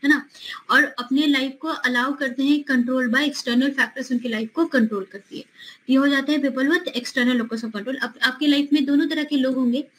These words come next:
आपकी life में दोनों तरह के लोग होंगे, आप उनसे relate कर सकते हैं, सारे concepts को समझ सकते हैं। अ, low self monitoring individuals prefer that their behavior reflects their attitude and are not as flexible in adapting their behavior to situational cues। True or false?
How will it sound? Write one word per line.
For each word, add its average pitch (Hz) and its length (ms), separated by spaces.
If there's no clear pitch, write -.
आपकी 240 220
life 269 240
में 277 100
दोनों 285 180
तरह 285 180
के 277 120
लोग 262 140
होंगे, 262 200
आप 262 180
उनसे 254 200
relate 254 320
कर 277 100
सकते 247 280
हैं, 247 60
सारे 233 200
concepts 220 500
को 285 80
समझ 220 280
सकते - 220
हैं। 196 80
अ, 262 160
low 302 260
self 339 140
monitoring 294 560
individuals 269 440
prefer 262 240
that 269 260
their 254 220
behavior 247 320
reflects 262 400
their 285 120
attitude 240 400
and 247 180
are 247 200
not 277 100
as 311 300
flexible 262 480
in 262 80
adapting 240 500
their 277 220
behavior 240 540
to 285 160
situational 233 640
cues। 247 280
True 269 140
or 262 60
false? - 400